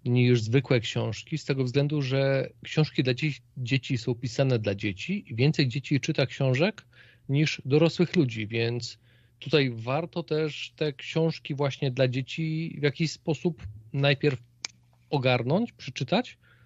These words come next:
zanim damy je dziecku, żebyśmy wiedzieli, co te książki za sobą niosą.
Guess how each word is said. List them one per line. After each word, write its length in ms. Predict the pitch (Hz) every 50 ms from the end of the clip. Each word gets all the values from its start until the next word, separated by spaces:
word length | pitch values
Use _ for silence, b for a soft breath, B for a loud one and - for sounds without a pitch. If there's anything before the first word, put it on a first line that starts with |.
| b b b _ _ _ - -
zanim 480 | 147 123 143 151 165 165 160 151 135
damy 260 | 127 147 147 147 151
je 120 | 147 143 139
dziecku, 540 | 135 151 143 131 - - - 120 117 117 113
żebyśmy 360 | 117 123 131 127 - 143 131
wiedzieli, 440 | 123 127 120 127 135 135 139 143 131
co 260 | - - - 143 139
te 280 | - - 135 131 131
książki 440 | 127 - - - 139 131 - - 139
za 100 | 127 131
sobą 320 | 123 - 143 131 131 131 131
niosą. 480 | 127 120 107 - - 117 113 113 107